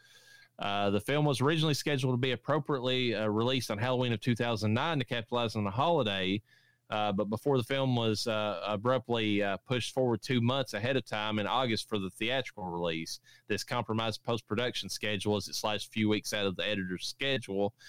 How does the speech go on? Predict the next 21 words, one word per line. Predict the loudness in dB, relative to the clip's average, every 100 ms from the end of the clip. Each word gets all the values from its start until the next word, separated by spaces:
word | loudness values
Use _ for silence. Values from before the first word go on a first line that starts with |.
| -10 -4
not | -2 0
giving | 2 4
them | 4 4
enough | 2 -2
time | -4 -2 -2
to | 0
edit | 0 0
the | -4
film | -2 -2
properly. | 0 0 0 0 -2
So | 2
not | 2 4
only | 4 4 4 2 -2 -10 -20 _
he | -2 2
had, | 4 4 2 0 -2 _
he | -2 2
had | 4 2 0
the | 0
actual | -2 0 -2
filming | 2 4 6 4 4 2
rushed, | 2 2 2 0 -2